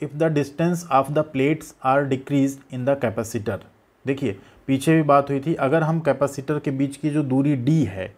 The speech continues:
इसे हम क्या करें, कम कर दें, ठीक है।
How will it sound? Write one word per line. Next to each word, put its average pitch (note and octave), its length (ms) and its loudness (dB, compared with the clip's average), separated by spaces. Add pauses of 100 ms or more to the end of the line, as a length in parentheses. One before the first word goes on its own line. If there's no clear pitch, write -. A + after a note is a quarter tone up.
(320)
इसे C#3 240 -2
हम D#3 140 2
क्या D3 180 4
करें, E3+ 260 2 (460)
कम E3 180 2
कर A2 180 -2
दें, G2 200 -10 (180)
ठीक D#3+ 120 -6
है। C3+ 140 -2